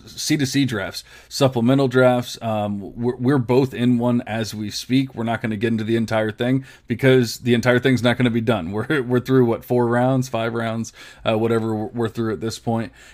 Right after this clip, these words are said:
And then I recently did a C two C startup with the boys from C two C, from campus to canton dot com.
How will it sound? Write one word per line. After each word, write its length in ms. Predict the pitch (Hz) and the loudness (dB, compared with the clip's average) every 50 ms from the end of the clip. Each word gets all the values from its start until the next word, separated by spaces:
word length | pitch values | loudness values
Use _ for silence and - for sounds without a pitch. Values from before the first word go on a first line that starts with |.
| - - | -10 -4
And 280 | - 117 117 113 113 117 | -2 0 2 2 4 4
then 280 | 120 120 120 117 117 | 4 4 4 2 2
I 160 | - 107 117 | 2 4 4
recently 600 | 131 127 110 113 127 139 131 - 127 120 120 117 | 4 4 4 2 0 0 0 -2 -2 -2 -2 -2
did 200 | 110 104 117 110 | 0 -2 -2 -2
a 40 | 107 | -4
C 200 | - - - 135 | -4 -2 -2 0
two 80 | 131 123 | 0 0
C 160 | - 131 123 | 0 -2 -2
startup 420 | 117 - 135 127 131 127 117 101 | -2 0 0 2 2 2 0 -4
with 480 | 101 104 110 120 151 175 170 - _ _ | -6 -6 -2 2 2 2 2 0 _ _
the 100 | - 139 | -2 0
boys 460 | 120 110 139 151 165 160 147 131 123 | 2 2 2 2 2 2 2 0 -2
from 380 | - - 143 147 151 151 147 131 | -4 -2 -2 0 0 0 0 -2
C 180 | - - 156 | 0 0 0
two 100 | 151 131 | 0 0
C, 360 | 123 - 147 156 151 123 110 98 | 0 0 0 2 2 2 0 0
from 220 | - 127 120 123 | -2 -2 -2 -2
campus 360 | - - 139 131 127 - - | -2 -2 -2 -2 -2 -4 -8
to 80 | - 113 | -8 -4
canton 300 | - - 135 131 110 113 | 0 0 0 0 0 -2
dot 180 | 117 110 104 | -2 -4 -2
com. 420 | - 127 127 127 117 110 104 101 | 0 0 2 2 2 0 -2 -4